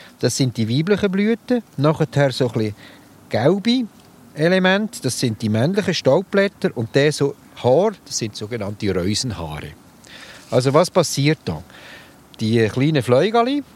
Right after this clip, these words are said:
die Schmetterlingsmücken sind angelockt worden. Nachher fallen die da runter in die Falle. Sie können nicht mehr raus, weil die Reusenhaare so angeordnet sind, dass sie den Weg versperren.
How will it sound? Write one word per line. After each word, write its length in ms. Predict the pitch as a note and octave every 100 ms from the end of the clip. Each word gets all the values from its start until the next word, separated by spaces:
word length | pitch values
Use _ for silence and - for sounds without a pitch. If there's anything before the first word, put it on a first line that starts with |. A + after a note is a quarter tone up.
| - -
die 80 |
Schmetterlingsmücken 880 | A2 C#3 E3+ G3 G3+ F3 G3 - D#3+
sind 220 | B2+ A2 -
angelockt 640 | A#2 E3 - G3+ G3+ -
worden. 400 | F#3+ G3+ A3 A#3+ - - -
Nachher 400 | B2 F#3+ - D3+ -
fallen 360 | - F3+ F#3+ D3+ D3+
die 160 | D#3+
da 80 | D3+
runter 540 | C#3 - - F#3+ C4 B3+ -
in 100 | B2+
die 120 | G#2+
Falle. 460 | - F#2+ G2+ F2 - - - - - - - - - -
Sie 140 | C3+
können 460 | C3 E3 G#3 G#3 F3+
nicht 80 | -
mehr 60 |
raus, 160 | A3+ C#4+ C#4
weil 180 | C3 D3+
die 140 | D3
Reusenhaare 1000 | C#3 C#3 G#3+ G#3+ A3+ D3+ D3+ G#2+ F#2 F2+ F#2+
so 380 | - C#3 G3 A1+ - - -
angeordnet 640 | D3 F#3+ F#3+ G3 F#3 -
sind, 280 | F3+ F3+ - -
dass 160 | A#2+
sie 100 | B2
den 140 | A2 G2
Weg 260 | A2 B2
versperren. 580 | - - - F#2+ D#2+ -